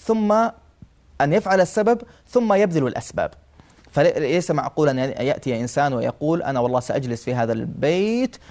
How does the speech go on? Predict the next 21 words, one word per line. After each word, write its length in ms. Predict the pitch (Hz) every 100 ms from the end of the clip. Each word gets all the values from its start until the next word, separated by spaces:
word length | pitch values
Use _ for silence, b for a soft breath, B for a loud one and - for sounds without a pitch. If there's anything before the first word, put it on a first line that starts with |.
| b -
إذا 220 | 170 151
شاء 160 | 139 147
الله، 220 | 131 131
الله 360 | 147 165 180 -
أراد، 400 | 165 196 233 180
سيأتيني 420 | 185 147 175 160
الرزق". 280 | 120 127 107 - - -
نقول: 340 | 120 131 127
"لا، 160 | 160 - - _ _ _ _ _
توكل 560 | 123 165 269 - 247 240
على 220 | 202 226
الله 460 | 202 190 160 190 247 - _ _
ثم 280 | - 254 208
افعل 340 | 226 196 226 277
الأسباب. 520 | 262 - - 120 95 - _ _ -
توكل 360 | 185 240 202
على 140 | 160 151
الله 180 | 135
وأحسن 400 | 117 143 202 180
الظن 380 | 180 165 202 165
به، 180 | 156 269